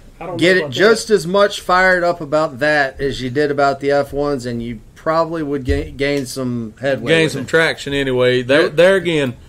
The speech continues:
Speaker 3: there again. That, that goes back to what I said a while ago. You got this bunch over here and this bunch over here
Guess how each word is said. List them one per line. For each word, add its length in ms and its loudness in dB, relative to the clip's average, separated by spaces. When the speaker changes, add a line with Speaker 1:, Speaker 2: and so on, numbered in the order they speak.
Speaker 3:
there 200 6
again. 260 0
That, 300 0
that 160 4
goes 200 2
back 280 0
to 80 -2
what 160 2
I 60 0
said 240 -2
a 20 -8
while 220 0
ago. 180 0
You 160 0
got 160 0
this 160 -6
bunch 320 0
over 200 2
here 220 2
and 80 -2
this 140 -2
bunch 280 -2
over 220 -2
here 340 0